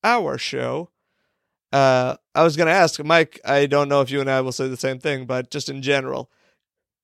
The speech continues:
what was your high school senior prank? And, uh, what do you think your class would have done if they had the resources they have now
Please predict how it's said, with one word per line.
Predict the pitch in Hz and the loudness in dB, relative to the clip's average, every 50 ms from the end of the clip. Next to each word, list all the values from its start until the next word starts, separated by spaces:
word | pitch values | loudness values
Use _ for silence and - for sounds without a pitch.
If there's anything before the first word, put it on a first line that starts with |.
| _ | _
what | - 143 160 185 - | 0 2 2 2 4
was | 165 175 170 165 160 160 151 135 - | 4 6 6 6 6 4 2 0 -6
your | 139 131 143 143 139 147 147 | -4 -2 0 0 2 0 0
high | 147 139 135 | 0 0 0
school | 135 - - - 143 139 135 | 0 -4 -6 -4 -4 -2 -2
senior | - - 135 127 127 135 | -2 -4 -4 -4 -4 -6
prank? | 127 - 190 - 82 - 127 - - _ _ _ _ _ _ _ _ _ | -4 -4 -4 -4 -4 -8 -12 -16 -20 _ _ _ _ _ _ _ _ _
And, | 143 143 139 135 135 131 | 2 4 4 2 2 2
uh, | 135 135 131 131 131 - - _ _ _ _ _ _ _ _ _ _ _ _ _ _ | 4 4 4 4 2 0 -6 _ _ _ _ _ _ _ _ _ _ _ _ _ _
what | 131 143 180 208 165 - | 4 4 4 4 4 2
do | 170 170 | 0 2
you | 165 170 165 | 4 4 4
think | - 170 165 170 160 - - | 4 4 2 2 2 -2 -6
your | 131 139 151 147 151 | 0 2 4 4 4
class | - - 147 143 143 - - | 2 2 4 4 2 2 0
would | 143 143 135 | -2 0 2
have | 143 139 131 123 | 4 2 2 2
done | 123 156 151 143 135 131 127 123 - - | 2 2 4 4 4 0 -2 -4 -6 -6
if | - 131 | -6 -2
they | - - 135 | 0 2 4
had | 135 135 135 | 4 4 4
the | 123 131 | 2 0
resources | 127 127 135 139 135 - 143 131 123 - 135 127 | 0 2 0 0 2 2 2 2 2 0 -2 0
they | 120 135 127 | 2 2 2
have | 123 127 127 | 4 2 2
now | 123 123 127 135 139 131 123 123 120 117 117 - | 0 -2 0 2 2 2 2 2 0 -2 -4 -6